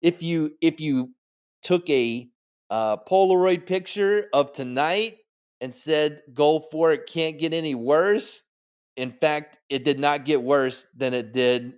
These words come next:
in the Oklahoma State game on Saturday. It did get better.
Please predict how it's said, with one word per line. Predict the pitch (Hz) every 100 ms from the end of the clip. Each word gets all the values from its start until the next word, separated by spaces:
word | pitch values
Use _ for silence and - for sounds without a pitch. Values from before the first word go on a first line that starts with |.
| _
in | 127 127
the | 123
Oklahoma | 120 117 117 117
State | 107 117 104 92
game | 95 82 82 - -
on | 107
Saturday. | 101 113 95 87 80 69 87 -
It | 123 110
did | 139 127
get | 127 107
better. | 104 95 69 60